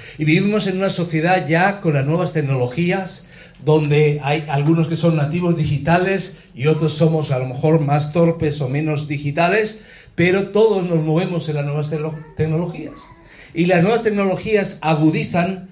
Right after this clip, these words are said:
en una tendencia del ser humano, que es a ser más superficiales. Y nos empezamos a creer ciertas cosas.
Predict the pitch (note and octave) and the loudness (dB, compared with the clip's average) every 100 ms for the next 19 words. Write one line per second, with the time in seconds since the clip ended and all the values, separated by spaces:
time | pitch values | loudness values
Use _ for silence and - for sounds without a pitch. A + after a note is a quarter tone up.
0 | - C3+ D3+ E3 E3 D3+ D3+ D3 E3 C#3+ | -6 -2 0 0 0 0 0 0 0 -2
1 | B2+ B2 C#3+ C#3+ F3+ G3+ C#3 - D3 D#3+ | -4 -2 2 2 0 -2 -2 0 0 0
2 | - B2 - D3+ C#3+ C#3 D3 C#3+ B2 A2+ | -4 -2 2 2 4 4 2 0 0 0
3 | C3 B2+ F3+ G#3 B2+ - - - - _ | -2 -4 -2 -2 -6 -14 -20 -20 -20 _
4 | _ _ _ _ _ _ _ _ _ _ | _ _ _ _ _ _ _ _ _ _
5 | _ G4+ G#4+ G#4+ - - - E3 E3 D3+ | _ -20 -20 -20 -20 -20 -6 2 4 4
6 | D3+ E3+ A3 F#3 F#3 F#3+ G3+ G3 G3 F#3+ | 4 2 0 -2 0 0 0 0 0 -2
7 | D#3 - F#3+ G#3+ - A#2+ - | -4 -4 -8 -8 -10 -14 -16